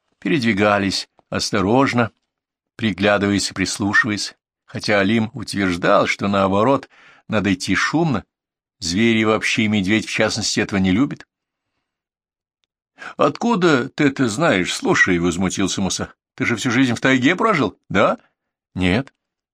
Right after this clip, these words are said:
«А откуда знаешь тогда? Ты школу хоть кончил?» «Нет». «Классы в сколько закончил?»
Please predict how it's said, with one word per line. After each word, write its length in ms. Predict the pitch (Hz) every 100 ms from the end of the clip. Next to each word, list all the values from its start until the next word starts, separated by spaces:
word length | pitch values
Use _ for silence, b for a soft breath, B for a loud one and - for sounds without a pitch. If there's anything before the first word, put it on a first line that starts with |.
| _
«А 120 | 139 175
откуда 340 | - 254 247
знаешь 340 | 190 214 151
тогда? 300 | - 113 90 - _ _ _ _ _ _ _
Ты 180 | 196 190
школу 320 | - 214 185
хоть 160 | 147 143
кончил?» 480 | 170 - - 123 -
«Нет». 300 | 110 131 - _ _ _ _ _ _ _
«Классы 400 | 147 190 - 180
в 60 |
сколько 340 | - 208 214 185
закончил?» 480 | 160 131 107 113